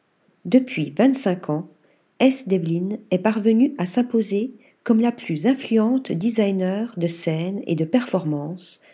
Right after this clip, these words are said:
excellant dans l'art de proposer des voyages qui brisent avec inventivité le quatrième mur dans des domaines aussi variés que le théâtre, la danse, l'opéra, la musique, l'art ou la mode.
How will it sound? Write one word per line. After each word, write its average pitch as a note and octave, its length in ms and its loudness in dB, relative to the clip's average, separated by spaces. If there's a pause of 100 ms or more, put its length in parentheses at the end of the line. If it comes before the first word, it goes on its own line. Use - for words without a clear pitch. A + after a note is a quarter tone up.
(200)
excellant C4 520 4
dans E3 160 2
l'art F#3+ 360 0
de D#3+ 80 -8
proposer G#3+ 480 0
des D3+ 100 0
voyages E3+ 720 -2 (300)
qui G#3+ 120 2
brisent G#3 560 4
avec E3+ 340 -2
inventivité A3 800 0
le E3+ 120 0
quatrième G3 540 0
mur D#3+ 420 -2 (320)
dans F#3+ 100 4
des F3+ 140 4
domaines F#3 540 4
aussi A3 260 0
variés G3+ 560 -2 (360)
que G3 100 2
le D#3+ 140 4
théâtre, F3+ 680 0 (220)
la B3+ 160 4
danse, F3+ 640 0 (200)
l'opéra, F#3 560 2 (440)
la C4+ 160 6
musique, G3+ 600 2 (260)
l'art B3 680 0
ou C4+ 60 8
la A3+ 140 6
mode. D3 460 -4